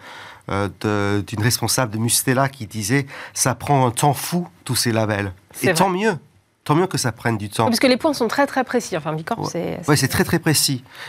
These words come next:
Speaker 1: Et, et, et, et, et, et pour répondre à votre question, euh, nous, on prend, en fait, on, on, on n'est pas un, on n'est pas une multinationale, donc on n'a pas quinze personnes pour s'occuper des, des labels et des certifications chez nous.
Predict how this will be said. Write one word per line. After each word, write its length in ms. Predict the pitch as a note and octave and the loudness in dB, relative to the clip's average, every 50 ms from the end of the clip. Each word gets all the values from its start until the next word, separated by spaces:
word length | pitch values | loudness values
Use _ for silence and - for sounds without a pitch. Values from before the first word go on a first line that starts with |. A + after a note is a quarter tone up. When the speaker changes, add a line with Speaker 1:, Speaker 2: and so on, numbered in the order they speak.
| C3 - - | -12 -2 2
Speaker 1:
Et, 100 | B2+ B2+ | 4 4
et, 360 | C3+ - B2 B2 - - C3 | 4 2 0 -2 -2 -2 -4
et, 0 | |
et, 220 | - - - B2+ | -4 -2 -4 -4
et, 340 | A#2 - - A#2 - - A#2 | -4 -2 -4 -6 -4 -2 -2
et 60 | C3 | -2
pour 200 | B2+ - B2+ - | -2 -2 -2 0
répondre 320 | C3+ C#3 - C#3 C3+ C#3+ B2 | 0 0 0 0 -2 -2 -2
à 60 | A#2 | -2
votre 140 | A#2 A#2 - | -2 -4 -6
question, 520 | - A#2+ - - - - E3 E3+ F#3 F#3 - - - - - - _ - | -4 -2 -2 -2 0 0 0 0 0 -2 -6 -14 -20 -20 -20 -8 _ 0
euh, 880 | A#2 A#2 A#2 A2 A2 G#2+ A2 A2+ A2 G#2+ G#2+ G#2+ G#2 G2+ D2+ D2 C#2 C#2 - - - - _ _ - - - | 2 2 2 2 2 0 0 -2 -2 -2 -2 -2 -4 -4 -4 -6 -8 -8 -10 -12 -16 -20 _ _ -14 -2 2
nous, 280 | C3+ B2+ C#3+ F3 G3 | 4 6 6 8 8
on 120 | F3+ D#3+ C#3+ | 6 6 4
prend, 540 | D3 - - - D3+ D3+ E3+ F3 E3+ - - _ - | 2 -2 -2 2 4 4 4 2 0 -4 -8 _ -4
en 120 | A#2+ A#2 | -2 0
fait, 180 | - D#3+ D#3+ - | 0 0 0 0
on, 140 | - C3+ C3 - | -2 -2 0 0
on, 160 | C3+ C#3 C3+ | -2 0 2
on 100 | D3 C#3 | 2 4
n'est 100 | C3+ C3+ | 4 2
pas 280 | C3 - D3+ C#3+ B2+ A2+ | 2 2 2 4 4 4
un, 320 | A2 G#2+ G#2+ G#2 G2+ G2+ - | 2 0 -2 -6 -8 -10 -8
on 100 | - G#2+ | -6 -4
n'est 120 | G#2 G#2+ | -4 -4
pas 220 | G#2 - - B2 A#2+ | -4 -2 -2 0 0
une 80 | A2+ | 0
multinationale, 720 | A2 A2 G2+ - - A2 A2+ - - - B2 B2+ B2 A#2 G2 | 0 -2 -4 -4 -4 -2 -2 -2 -2 0 0 0 0 0 -2
donc 240 | - G2+ F2+ - - | -4 -8 -8 -6 -4
on 40 | G#2+ | -4
n'a 100 | G2 F#2 | -4 -2
pas 280 | - A#2 A2+ A2 G#2 F2+ - - - - - - _ - F2 - - - | 0 0 0 0 0 -4 -8 -16 -18 -18 -20 -18 _ -16 -16 -16 -12 -2
quinze 240 | - C3 B2 A#2+ - | 0 0 0 0 0
personnes 420 | - - F#2+ - - B2+ C3 B2 | -2 -4 -2 0 0 2 0 0
pour 140 | - G#2+ F#2 | -2 -4 -6
s'occuper 340 | - - - - - - A#2+ | -6 -6 -8 -6 -4 -2 0
des, 240 | G#2+ A2+ G#2+ G2+ | 0 0 0 0
des 160 | G2 G2 G#2 G2+ | -2 -4 -4 -2
labels 360 | G#2 G#2+ G#2+ G#2 A#2+ A#2+ B2 | 0 0 0 2 0 0 2
et 40 | A2+ | 0
des 60 | A2 | 0
certifications 720 | - - A#2+ - - G2 - - - - G2+ - - G#2 | 0 -2 -2 -4 -6 -12 -16 -8 -6 -6 -4 -4 -4 -6
chez 180 | - - - C3 | -4 -2 0 0
nous. 160 | B2+ A#2+ A2+ | 0 0 -2